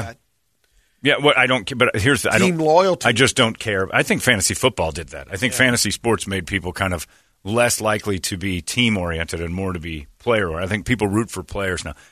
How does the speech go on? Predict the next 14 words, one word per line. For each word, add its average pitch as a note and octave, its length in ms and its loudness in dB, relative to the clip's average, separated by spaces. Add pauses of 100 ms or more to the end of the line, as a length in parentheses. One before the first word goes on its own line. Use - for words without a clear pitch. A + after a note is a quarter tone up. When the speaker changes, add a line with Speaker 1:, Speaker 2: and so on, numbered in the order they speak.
(160)
Speaker 2:
My, - 180 -2
my D3 120 4
buddy C#3 220 4
Winston C#3+ 400 -2
used - 180 -10
to - 60 -18
say F2 160 -6
that. D#2+ 100 -4
"I'm F#2 140 -2
a F#2 60 0
LeBron, G2 500 0
LeBron F#2+ 480 -2
fan." C2 260 -12
Speaker 1:
Yep. D3 220 -2